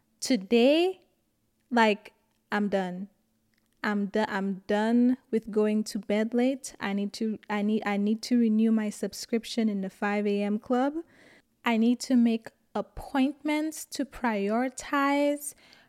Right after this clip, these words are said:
recording and the other things that I want to do, you know, stuff that's not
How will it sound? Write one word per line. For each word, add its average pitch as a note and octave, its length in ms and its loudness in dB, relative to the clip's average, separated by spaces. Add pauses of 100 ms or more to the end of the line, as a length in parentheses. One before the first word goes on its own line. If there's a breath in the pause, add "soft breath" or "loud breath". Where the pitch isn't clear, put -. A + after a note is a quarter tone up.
(140 soft breath)
recording C#4 840 -2
and G#3+ 220 0
the - 140 -8
other A#3 220 0
things B3+ 340 0
that A#3 120 -2
I A3+ 100 0
want A3+ 320 -2
to A3 120 -8
do, A#3+ 340 -2 (280)
you A#3 100 2
know, G#3+ 240 2
stuff A3+ 340 -2
that's G#3+ 240 -4
not G#3 320 -4